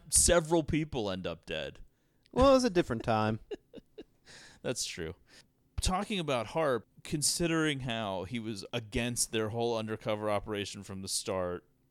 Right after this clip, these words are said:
Speaker 2: Yes, their whole
Speaker 1: After a
Speaker 2: approach
Speaker 1: s-
Speaker 2: to this goddamn case bothers me.
Speaker 1: After a screw up this bad, I mean, would they still be allowed to do anything? Would they still even
Speaker 2: No.
Speaker 1: be partners?
Speaker 2: I think he would be like,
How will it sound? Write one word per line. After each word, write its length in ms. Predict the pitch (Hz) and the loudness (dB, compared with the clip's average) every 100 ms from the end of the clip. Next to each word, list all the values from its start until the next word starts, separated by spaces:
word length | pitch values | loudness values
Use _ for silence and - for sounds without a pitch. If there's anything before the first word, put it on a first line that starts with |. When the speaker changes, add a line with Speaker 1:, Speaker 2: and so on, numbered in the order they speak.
| _ _ - | _ _ 2
Speaker 2:
Yes, 300 | 180 185 - | 4 4 2
their 200 | 147 143 | 0 6
whole 160 | 160 190 | 8 8
Speaker 1:
After 100 | 175 | 10
a 20 | |
Speaker 2:
approach 120 | 170 | 10
Speaker 1:
s- 200 | 190 - | 10 6
Speaker 2:
to 80 | 165 | 4
this 160 | 156 - | 0 -2
goddamn 540 | - 170 185 202 190 | 0 0 4 4 4
case 340 | - 226 226 - | 4 4 4 6
bothers 400 | 160 147 131 123 | 4 4 2 0
me. 200 | 131 131 _ - | -4 -6 _ 0
Speaker 1:
After 380 | 131 - 165 | 0 2 0
a 60 | 147 | 2
screw 420 | - - 165 196 | 2 0 2 2
up 160 | 180 143 | 2 0
this 180 | 151 - | -2 0
bad, 540 | 135 127 117 95 92 - - _ | 2 2 2 0 -4 -12 -16 _
I 80 | 127 | -6
mean, 200 | 135 131 | -4 -2
would 160 | 135 139 | -4 0
they 160 | 151 151 | 0 2
still 300 | - 160 156 | 0 0 2
be 160 | 165 | 2
allowed 420 | 139 113 110 117 | 4 4 6 6
to 80 | 113 | 4
do 240 | 104 98 90 | 6 6 6
anything? 360 | 107 - - | 0 -4 -6
Would 140 | 92 139 | -4 0
they 140 | 170 | 2
still 240 | - 220 | 4 4
even 160 | 214 170 | 4 4
Speaker 2:
No. 40 | 123 | 4
Speaker 1:
be 100 | 113 | 0
partners? 720 | - - 214 208 170 85 - | 0 2 2 2 -8 -6 4
Speaker 2:
I 80 | 196 | 4
think 160 | 277 | 4
he 100 | 247 | 8
would 120 | 208 185 | 8 8
be 100 | 190 | 8
like, 360 | 165 143 - | 8 6 2